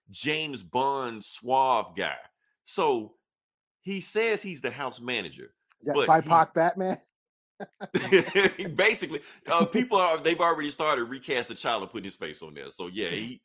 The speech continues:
Speaker 1: he should be that, that instead of a butler. So yeah, but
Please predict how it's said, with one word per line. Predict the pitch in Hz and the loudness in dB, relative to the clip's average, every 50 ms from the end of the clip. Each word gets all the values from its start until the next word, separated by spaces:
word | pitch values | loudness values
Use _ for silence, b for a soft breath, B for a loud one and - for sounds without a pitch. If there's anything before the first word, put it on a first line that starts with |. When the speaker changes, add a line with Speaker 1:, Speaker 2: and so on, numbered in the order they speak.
| _ _ _ _ - | _ _ _ _ -6
Speaker 1:
he | 180 185 | -6 -6
should | 156 160 123 | -6 -8 -10
be | 120 | -6
that, | 120 135 135 - - - - - - | -4 -4 -4 -4 -6 -16 -16 -10 -6
that | 127 131 104 | -6 -6 -6
instead | 98 - 123 101 | -8 -6 -6 -6
of | 90 82 | -6 -6
a | 80 | -8
butler. | 71 73 107 104 95 - 76 73 67 | -8 -4 -4 -4 -4 -4 -10 -14 -14
So | - - 85 82 | -14 -12 -12 -12
yeah, | 82 80 80 73 62 58 _ _ _ _ _ _ _ - | -10 -10 -10 -10 -12 -14 _ _ _ _ _ _ _ -2
but | 135 139 127 113 101 | 0 2 2 2 0